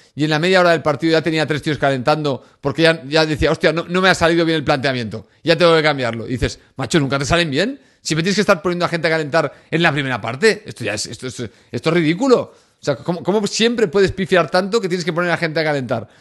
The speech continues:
Que puede ser una medida de presión, tipo, "No me gusta lo que veo,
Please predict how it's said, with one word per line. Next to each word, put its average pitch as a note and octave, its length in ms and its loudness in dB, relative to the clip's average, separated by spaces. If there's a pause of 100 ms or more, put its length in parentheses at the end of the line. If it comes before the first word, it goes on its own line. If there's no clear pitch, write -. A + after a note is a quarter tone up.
(180)
Que D3+ 120 0
puede G3+ 180 4
ser A#3+ 160 -2
una A#3 120 -2
medida G3 260 2
de E3+ 80 4
presión, F3+ 420 -2
tipo, D3+ 240 -4
"No D#3 80 -2
me E3+ 80 -4
gusta E3 240 -2
lo D#3+ 100 2
que D#3+ 80 0
veo, G3+ 380 0